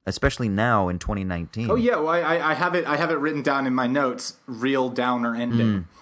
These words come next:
Speaker 2: I, I think the film sets up this really fascinating idea at the end of it of, of kind of, like, the legacy of what's to come, um,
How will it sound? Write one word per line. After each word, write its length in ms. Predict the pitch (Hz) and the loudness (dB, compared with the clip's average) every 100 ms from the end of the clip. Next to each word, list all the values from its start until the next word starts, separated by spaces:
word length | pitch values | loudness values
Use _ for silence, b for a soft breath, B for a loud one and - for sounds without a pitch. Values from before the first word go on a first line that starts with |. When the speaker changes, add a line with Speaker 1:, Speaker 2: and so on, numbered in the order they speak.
| - | -4
Speaker 2:
I, 180 | 147 156 | -2 0
I 100 | 147 | -2
think 340 | 143 175 160 | -2 -4 -2
the 100 | 143 | -4
film 440 | 143 147 143 139 131 | -2 -2 0 -4 -4
sets 240 | 135 127 | -4 -4
up 100 | 120 | -6
this 160 | 120 131 | -6 -4
really 180 | 131 | -4
fascinating 680 | 120 117 123 120 131 120 113 | -4 -4 -4 -4 -4 -2 -4
idea 500 | 117 120 - 117 117 | -6 -6 -4 -2 -2
at 120 | 113 | -6
the 120 | 120 110 | -6 -6
end 140 | 110 | -4
of 80 | 104 | -6
it 160 | 101 - | -8 -10
of, 340 | 120 113 110 - B B B _ _ _ _ _ - | -6 -6 -8 -12 B B B _ _ _ _ _ -2
of 220 | 139 139 | -2 -2
kind 260 | 160 170 | -2 0
of, 80 | 185 | 0
like, 300 | 165 151 - - | 0 0 -4 -6
the 140 | 139 | -2
legacy 460 | 131 131 131 131 135 | 0 0 -2 -2 -2
of 100 | 110 | -2
what's 240 | 113 - | -4 -6
to 80 | - | -10
come, 480 | - - 101 95 117 _ _ _ _ - | -8 -8 -8 -12 -20 _ _ _ _ -6
um, 640 | 117 113 107 107 104 - | -4 -4 -4 -6 -8 -12